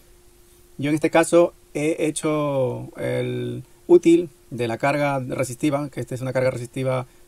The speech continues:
de un kilo ohmio, si lo redondeamos, porque han visto que mide menos, de quince centímetros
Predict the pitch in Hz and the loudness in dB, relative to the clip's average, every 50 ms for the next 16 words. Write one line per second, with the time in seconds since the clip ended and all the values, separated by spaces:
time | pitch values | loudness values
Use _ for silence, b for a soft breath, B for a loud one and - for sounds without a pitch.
0 | _ - 127 131 135 135 135 131 135 127 - 135 139 151 156 143 131 127 123 120 | _ -6 -4 -2 -2 -2 -2 -4 -4 -4 -2 0 0 2 0 0 0 0 0 0
1 | 120 120 123 123 135 143 135 127 120 - - 110 110 110 113 120 - - - 127 | 0 0 0 0 0 0 -2 -4 -6 -8 -6 -6 -6 -8 -10 -12 -14 -10 -8 -6
2 | 127 131 - 135 127 127 123 127 127 123 123 131 135 135 135 143 156 165 160 175 | -6 -6 -6 -6 -6 -4 -4 -4 -4 -4 -4 -4 -4 -2 0 0 2 2 0 0
3 | - b b b - 135 127 - 147 294 - - 147 160 - _ _ _ - 135 | -4 b b b -6 -4 -2 0 -2 -2 0 -2 -4 -4 -6 _ _ _ -6 -6
4 | 127 127 - - 285 - - - 151 - - | -4 -2 -2 -2 -2 -2 -4 -4 -6 -8 -12